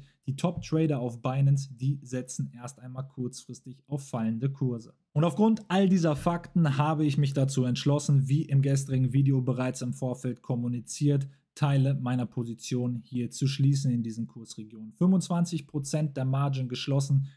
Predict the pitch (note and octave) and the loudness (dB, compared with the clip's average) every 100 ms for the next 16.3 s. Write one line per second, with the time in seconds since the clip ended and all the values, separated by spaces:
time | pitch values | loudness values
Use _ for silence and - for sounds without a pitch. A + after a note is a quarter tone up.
0 | _ B2+ C3 C3+ C3+ C3+ - C#3 C3+ B2 | _ -4 0 2 2 0 0 -2 0 -4
1 | B2 B2+ B2 A#2 B2+ B2 A#2+ A2+ A#2 - | -4 -6 -6 -10 -10 -10 -10 -10 -16 -6
2 | C3+ C#3 C3+ C3+ _ - - C3+ B2+ C#3 | 0 2 2 -2 _ -18 -6 -4 -2 0
3 | D#3 D#3 D#3+ _ C#3 C#3+ C3+ C3+ C3+ C3 | 2 2 0 _ -2 0 4 2 2 0
4 | B2+ B2 - B2+ B2 A#2 A#2+ A2+ - A#2+ | -2 -4 -4 -4 -4 -2 -2 -2 -4 -2
5 | B2+ C3+ C3+ A#2+ - - - C3 C3 C3 | 2 2 2 -2 -8 -12 -4 -2 -2 -2
6 | C3 B2+ - _ _ B2 B2+ A#2+ B2 A#2 | -2 -2 -6 _ _ -6 -6 -4 -4 -4
7 | B2+ A#2 A2+ - B2 A#2+ A2 B2+ B2 A#2 | -4 -6 -6 -10 -6 -4 -4 -6 -8 -8
8 | A2+ B2+ C3+ - C3 - A#2+ A#2 A#2+ A2+ | -6 -2 0 -2 -6 -6 -6 -6 -6 -6
9 | A2+ _ _ D3 D#3+ C3 A#2+ B2 C3+ C3+ | -8 _ _ 0 2 0 -4 -2 -2 0
10 | C3 B2 A#2+ A#2+ A#2 C3 C3+ - C3 B2 | -2 -2 -4 -6 -4 -4 -4 -6 -10 -10
11 | A#2+ A#2 A#2 A2+ B2+ B2+ B2 A#2 B2 A#2+ | -8 -6 -8 -8 -8 -6 -8 -8 -8 -10
12 | A#2 A#2 - A#2+ A2+ A2 - D#3 D3+ - | -14 -14 -10 -8 -8 -8 -2 0 -2 -6
13 | _ - C#3 D3+ C#3+ C3+ C3+ C3 B2+ - | _ 0 0 0 -2 0 2 2 0 -4
14 | A2+ A2 A#2 A#2+ - A#2 A2+ A#2 A2+ G#2+ | -4 -4 -8 -10 -12 -10 -6 -4 -6 -10
15 | - A#2+ A2+ A2 A2+ A2 - A2 G#2+ B2+ | -14 -18 -18 -20 -20 -18 -14 -12 -8 -6
16 | B2+ B2+ | -4 -4